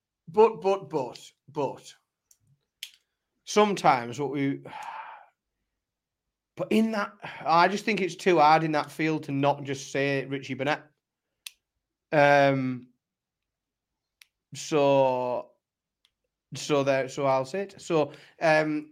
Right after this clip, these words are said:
yeah, so it's semi-final two is Scott Mitchell against Richie Burnett. So there's your four semi-finalists from me.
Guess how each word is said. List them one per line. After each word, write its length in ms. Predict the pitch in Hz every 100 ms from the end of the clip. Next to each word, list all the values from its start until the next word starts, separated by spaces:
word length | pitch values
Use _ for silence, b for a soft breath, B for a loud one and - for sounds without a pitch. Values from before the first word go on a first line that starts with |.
| _
yeah, 220 | 180 151
so 200 | 135 165
it's 220 | 160 160 -
semi-final 560 | 220 202 - 165 151
two 400 | 139 185 165 160 160
is 400 | 151 147 139 -
Scott 340 | - - 175 170
Mitchell 480 | 160 - 151 143 b b b
against 460 | 151 147 143 139 - b b _
Richie 320 | 135 139 143
Burnett. 400 | 139 135 131 -
So 120 | -
there's 160 | 143 135
your 80 | 139
four 180 | 147 139
semi-finalists 640 | 139 131 135 127 127 -
from 160 | - 131
me. 200 | 156